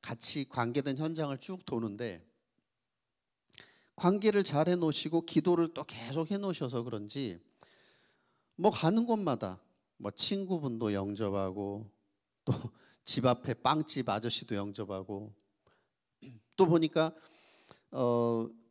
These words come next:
바른생활 운동본부라는 게 있더라고요. 그래서 바른생활 운동본부 뭐 이렇게, 에, 본부장인가 되는 또 여자분이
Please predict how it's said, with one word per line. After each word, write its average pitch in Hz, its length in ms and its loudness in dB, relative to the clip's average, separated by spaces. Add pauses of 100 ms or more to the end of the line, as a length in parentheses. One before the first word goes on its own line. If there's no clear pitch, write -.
(160)
바른생활 214 1000 0 (360)
운동본부라는 127 920 2
게 98 100 -8
있더라고요. 95 460 -8 (460)
그래서 - 180 -6 (320)
바른생활 175 840 2
운동본부 131 1040 -2 (340)
뭐 107 180 -4
이렇게, 104 460 -4 (320)
에, 90 420 -6 (880)
본부장인가 127 720 4
되는 95 480 -6
또 92 160 -4
여자분이 110 760 0